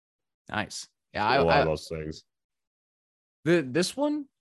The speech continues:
Speaker 1: I mean, we're gonna see this rivalry for quite some time now. Bills,
Speaker 2: I
Speaker 1: Chiefs,
Speaker 2: hope
Speaker 1: they're
Speaker 2: so. It's
Speaker 1: gonna,
Speaker 2: fun.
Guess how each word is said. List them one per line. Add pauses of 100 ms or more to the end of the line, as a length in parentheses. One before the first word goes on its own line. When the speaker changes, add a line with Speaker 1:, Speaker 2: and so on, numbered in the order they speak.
(320)
Speaker 1:
I
mean,
we're
gonna
see
this
rivalry
for
quite
some
time
now. (760)
Bills,
Speaker 2:
I
Speaker 1:
Chiefs,
Speaker 2:
hope
Speaker 1:
they're
Speaker 2:
so.
It's
Speaker 1:
gonna,
Speaker 2:
fun.